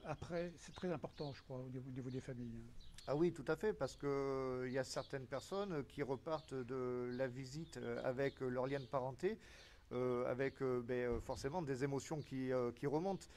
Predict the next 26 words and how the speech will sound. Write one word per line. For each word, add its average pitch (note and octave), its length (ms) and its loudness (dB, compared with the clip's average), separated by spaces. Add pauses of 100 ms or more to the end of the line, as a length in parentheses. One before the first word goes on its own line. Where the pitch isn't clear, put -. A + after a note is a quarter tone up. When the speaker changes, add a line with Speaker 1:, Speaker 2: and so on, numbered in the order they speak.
(280)
Speaker 2:
Donc C#3 200 -2
on D3 40 -2
ne B2+ 60 -4
peut D3 100 4
pas D#3 160 2
se D3 60 -4
permettre D3+ 360 4
de C#3+ 100 2
laisser C#3+ 280 2
repartir C#3 600 2
les C3+ 180 4
gens F3+ 240 0
avec C#3 340 2
le C3 220 2
trop D3+ 180 -2
plein D#3 220 -2
d'émotions, D3 560 -2
sous - 160 -10
peine D#3 280 0
après C#3+ 240 2
d'avoir C#3 340 2
un C3 80 0
accident C#3 380 -2
sur B2+ 200 -2
la C3+ 80 2
route. F3+ 260 -6